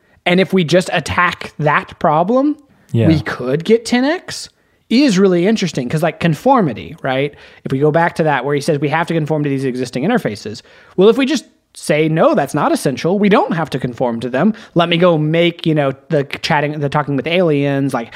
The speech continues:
Speaker 1: I can, you know, negotiate." We could get a ten X improvement, I think,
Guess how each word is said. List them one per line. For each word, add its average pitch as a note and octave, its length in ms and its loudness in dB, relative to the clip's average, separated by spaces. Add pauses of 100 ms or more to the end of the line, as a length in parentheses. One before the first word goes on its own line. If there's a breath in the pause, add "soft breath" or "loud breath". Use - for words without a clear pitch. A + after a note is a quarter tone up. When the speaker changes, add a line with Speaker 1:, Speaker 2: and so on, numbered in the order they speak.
(140)
Speaker 1:
I C#3+ 100 0
can, C3+ 440 -2
you C#3+ 80 2
know, B2 120 -2
negotiate." C3+ 800 0 (540 soft breath)
We G#3+ 140 4
could F4 260 2
get D#3+ 260 0
a D3+ 80 -2
ten C3+ 200 -4
X A2+ 200 -8
improvement, G#2+ 500 -6
I C3+ 140 -2
think, A#2 340 -4